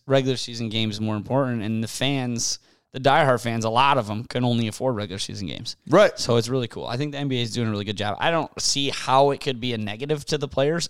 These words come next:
Speaker 1: at all.
Speaker 2: Yeah.
Speaker 1: I mean, you're supposed to play basketball.
Speaker 2: Yeah, the one thing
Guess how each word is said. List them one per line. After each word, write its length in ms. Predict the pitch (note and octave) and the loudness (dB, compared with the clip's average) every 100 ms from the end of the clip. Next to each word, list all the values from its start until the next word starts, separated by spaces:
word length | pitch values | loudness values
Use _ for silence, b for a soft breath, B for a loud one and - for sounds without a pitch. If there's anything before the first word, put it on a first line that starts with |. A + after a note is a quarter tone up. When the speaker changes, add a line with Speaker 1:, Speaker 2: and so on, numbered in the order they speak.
| - | -2
Speaker 1:
at 160 | A2 | 0
all. 480 | G#2 A2 A#2+ - - _ _ B2 | 2 2 0 -2 -8 _ _ 2
Speaker 2:
Yeah. 300 | C#3 C#3 A2 - _ _ _ | 6 6 4 -2 _ _ _
Speaker 1:
I 60 | C#3+ | -2
mean, 180 | A#2 A2+ _ - | -2 -2 _ -8
you're 160 | C3 | -4
supposed 400 | - - D#3 - | -2 4 4 4
to 80 | C#3 | 2
play 180 | A2 C3 | 2 4
basketball. 720 | A#2+ D3+ - A2 G#2+ B2+ B2+ | 4 4 2 -2 0 0 2
Speaker 2:
Yeah, 240 | C3+ D3 C3 | 6 8 8
the 140 | B2+ | 6
one 320 | C3 E3+ F#3 | 6 4 4
thing 480 | - D3 D3 D3 | 2 4 6 4